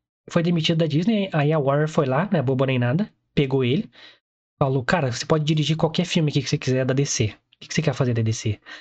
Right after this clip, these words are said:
Aí, "Eu quero fazer o Esquadrão Suicida." Porque é no estilo maluco dele, assim, né? Ele fez e tá com essa expectativa alta, eu tô com a expectativa alta agora, porque o trailer eu achei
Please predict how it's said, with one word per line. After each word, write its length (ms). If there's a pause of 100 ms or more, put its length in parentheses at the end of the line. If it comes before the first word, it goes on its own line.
(260)
Aí, 140
"Eu 80
quero 220
fazer 400
o 20
Esquadrão 280
Suicida." 460 (1080)
Porque 300
é 100
no 160
estilo 300
maluco 360
dele, 200
assim, 180
né? 100 (920)
Ele 180
fez 480
e 100
tá 280
com 160
essa 160
expectativa 540
alta, 300
eu 40
tô 100
com 60
a 40
expectativa 540
alta 260
agora, 260 (680)
porque 220
o 60
trailer 500
eu 60
achei 320